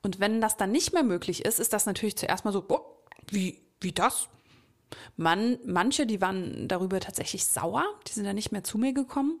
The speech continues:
Und andere, die haben das einfach mitgemacht und gesagt, "Ey, nö, wird schon einen Grund geben, warum die Öffnungszeiten jetzt einfach reduzierter sind." Und es ist ja nun mal eben so, wenn wir alles genauso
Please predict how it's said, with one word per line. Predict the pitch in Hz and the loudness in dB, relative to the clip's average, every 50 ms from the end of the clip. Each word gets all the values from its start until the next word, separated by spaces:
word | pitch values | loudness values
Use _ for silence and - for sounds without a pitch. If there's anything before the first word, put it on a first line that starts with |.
| - - | -8 -10
Und | - 196 - - | -8 -8 -6 -6
andere, | 147 185 165 165 180 208 233 285 349 - - - - - _ _ _ - - | -6 -6 -2 0 0 2 2 2 0 0 -2 -12 -12 -12 _ _ _ -8 -6
die | 196 160 | -4 -2
haben | 185 185 | -2 0
das | 185 196 - - - _ _ _ _ _ _ - | -2 -2 -2 -4 -10 _ _ _ _ _ _ -10
einfach | - 180 165 - - - - | -6 -6 -2 -2 -2 2 4
mitgemacht | 302 311 247 - - - 165 165 160 151 - - | 4 4 4 2 -4 -6 -6 -6 -8 -8 -6 -6
und | - 170 | -4 -2
gesagt, | 170 170 180 170 - - - | -2 0 0 0 -2 -2 -4
"Ey, | 170 | 0
nö, | 185 180 - 220 185 - - - - | 2 4 4 2 2 -2 -8 -2 0
wird | 208 208 - - | 0 0 0 0
schon | - 190 180 | 0 0 0
einen | 175 | 0
Grund | 170 - 196 196 208 - - | 0 2 2 2 2 2 0
geben, | - 247 262 262 294 370 427 - - - - - - - - | 0 2 4 4 2 2 0 -4 -12 -14 -14 -16 -16 -12 -2
warum | - 208 220 254 254 | -2 2 4 6 6
die | 254 247 | 6 6
Öffnungszeiten | - 240 240 254 247 247 240 - - - 220 226 226 220 | 4 2 2 2 0 2 2 0 2 2 2 2 2 -2
jetzt | 214 202 - | -4 -4 -2
einfach | - - 202 - 202 202 | -4 -4 -2 -2 -2 -2
reduzierter | 190 190 180 175 - - 180 190 - 247 240 226 | -2 -2 -2 -4 -4 -4 -4 -2 -2 -2 -2 0
sind." | 226 254 262 302 - - - - - - - - - - - - - - - - - - - - - - - _ _ _ _ _ _ _ _ _ _ _ _ _ _ _ _ _ _ _ _ _ _ _ _ _ _ _ _ _ | 0 0 0 0 -2 -6 -14 -14 -14 -12 -12 -10 -10 -12 -12 -12 -14 -16 -18 -20 -20 -20 -20 -20 -20 -20 -20 _ _ _ _ _ _ _ _ _ _ _ _ _ _ _ _ _ _ _ _ _ _ _ _ _ _ _ _ _
Und | - 233 214 208 208 - - - _ - - - | 0 0 2 2 0 -4 -8 -8 _ -18 -8 -4
es | 220 - - | -2 -2 0
ist | - 285 285 - | 0 2 2 4
ja | 320 285 | 4 4
nun | 254 233 208 | 4 4 4
mal | 196 175 - - | 2 0 0 0
eben | 165 165 175 175 | -2 -2 -2 -2
so, | 180 - - 165 175 170 180 | -2 -2 -2 -2 -2 -2 0
wenn | 190 196 220 208 | 0 0 0 0
wir | 226 233 226 220 - - | 0 2 0 0 2 4
alles | - 302 381 466 453 - - | 4 4 4 2 2 0 0
genauso | - 277 294 330 381 440 453 453 440 | 2 4 4 4 2 2 0 0 2